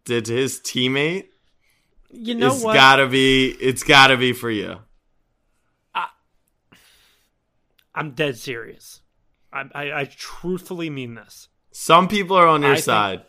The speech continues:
Speaker 1: So I'm not gonna lie, I, some people are on your side.
Speaker 2: I think people are blowing this Chase Claypool thing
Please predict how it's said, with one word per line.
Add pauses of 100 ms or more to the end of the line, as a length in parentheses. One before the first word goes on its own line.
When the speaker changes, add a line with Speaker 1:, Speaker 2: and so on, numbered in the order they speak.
Speaker 1:
So
I'm
not
gonna
lie,
I,
some
people
are
on
your
side. (120)
Speaker 2:
I
think
people
are
blowing
this
Chase
Claypool
thing